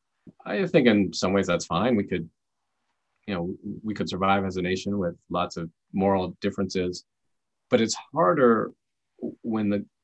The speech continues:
government controls so much of our lives, because then those moral differences, uh, become politicized.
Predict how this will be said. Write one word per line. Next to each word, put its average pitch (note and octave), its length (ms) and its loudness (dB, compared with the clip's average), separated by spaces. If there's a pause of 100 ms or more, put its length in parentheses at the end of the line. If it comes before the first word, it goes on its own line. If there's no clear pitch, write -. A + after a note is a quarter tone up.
(140)
government A2 420 0
controls G#2 640 -2
so F#2 80 -8
much F2+ 220 -8
of - 80 -10
our E2 100 -4
lives, G2 720 -4 (480)
because G#2+ 340 -2
then G#2+ 220 2
those G2+ 280 2
moral G2+ 300 4
differences, F2 960 -6 (460)
uh, F2 100 -8
become E2+ 340 -6
politicized. F2 960 -6